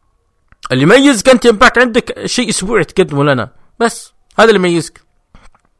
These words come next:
كان الله في عون أي واحد يتمنى وجود تي إن إيه أو Impact رسلينج أو whatever، بس ما راح يصير خلاص.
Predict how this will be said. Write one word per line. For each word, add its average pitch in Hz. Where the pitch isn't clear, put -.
كان 196
الله 196
في 156
عون 160
أي 165
واحد 170
يتمنى 151
وجود 143
تي 156
إن 139
إيه 151
أو 127
Impact 131
رسلينج 135
أو 117
whatever، 147
بس -
ما 147
راح 135
يصير 110
خلاص. 110